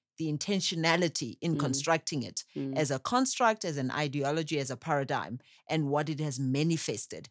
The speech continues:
Speaker 2: Yeah.
Speaker 1: And if we want to reverse what it has manifested, then we do need to chat about it and go back and not just be like, "Oh, don't use it." You need to know why not to use it. So, oh, it is,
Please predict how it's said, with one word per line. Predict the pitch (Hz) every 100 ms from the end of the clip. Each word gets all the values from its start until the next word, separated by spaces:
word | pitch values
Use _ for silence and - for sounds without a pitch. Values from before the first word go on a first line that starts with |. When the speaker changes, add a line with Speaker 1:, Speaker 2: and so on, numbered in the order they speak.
| -
Speaker 2:
Yeah. | 147 156
Speaker 1:
And | 180
if | 170 175
we | 160
want | 156 160 -
to | 160 147
reverse | 147 123 170 240 247
what | 165 151
it | 160
has | 139 120
manifested, | 147 180 170 123 - 143 139 - _ -
then | 226
we | 220
do | 175 254
need | 226 202
to | 202
chat | - 214
about | - 143 131 143
it | 180
and | 160
go | 175 190
back | 180 175 - - -
and | 180 190
not | 208
just | 208 190 -
be | 170
like, | 151 143 - -
"Oh, | 196 185
don't | 180 180 196 160
use | 170 160
it." | 131 - _
You | 190
need | 214 202
to |
know | 180 165
why | 156 185 190
not | 151 139
to | 131
use | 123
it. | 127 -
So, | - 190 170 165 - -
oh, | 240 208 - -
it | 175
is, | 196 - -